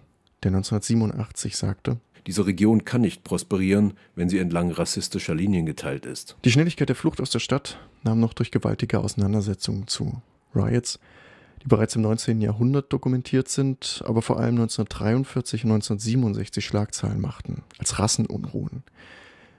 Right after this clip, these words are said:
Speaker 1: Nachdem Detroit über Jahrzehnte zum wichtigsten Anlaufziel für schwarze Lohnarbeiter wurde, die vor den schlechten Lebensbedingungen und rassistischen Gesetzen der Südstaaten flohen,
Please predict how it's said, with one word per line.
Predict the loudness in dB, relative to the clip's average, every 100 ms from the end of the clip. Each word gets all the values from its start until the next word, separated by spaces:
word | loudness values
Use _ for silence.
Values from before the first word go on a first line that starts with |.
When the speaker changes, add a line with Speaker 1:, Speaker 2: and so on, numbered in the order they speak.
| _
Speaker 1:
Nachdem | 4 4
Detroit | 4 2 2
über | 2 0
Jahrzehnte | -2 -2 -2 -2
zum | -2 -2
wichtigsten | -2 -4 -4
Anlaufziel | -2 0 0 -2 -2 -2
für | -2 -6
schwarze | -2 -2 0
Lohnarbeiter | 2 4 2 0 -2 -4
wurde, | -2 0 -2 -2 _ -4
die | 2
vor | 4
den | 4
schlechten | 2 0 2 2
Lebensbedingungen | 2 0 -4 -2 0 0
und | -2 -2
rassistischen | -2 -2 -2 -2 -2
Gesetzen | 0 0 -2 -4
der | -2
Südstaaten | -2 -4 -2 -4 -4 -2
flohen, | 2 2